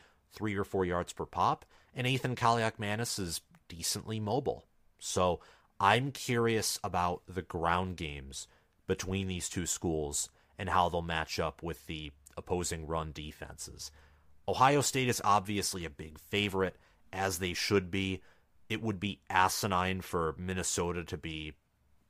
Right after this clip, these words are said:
anything less than a twenty,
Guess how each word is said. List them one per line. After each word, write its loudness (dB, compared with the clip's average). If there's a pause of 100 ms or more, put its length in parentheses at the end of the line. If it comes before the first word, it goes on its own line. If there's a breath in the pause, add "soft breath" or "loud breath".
anything -2 (260)
less 0 (220)
than -4 (1080)
a -18
twenty, -6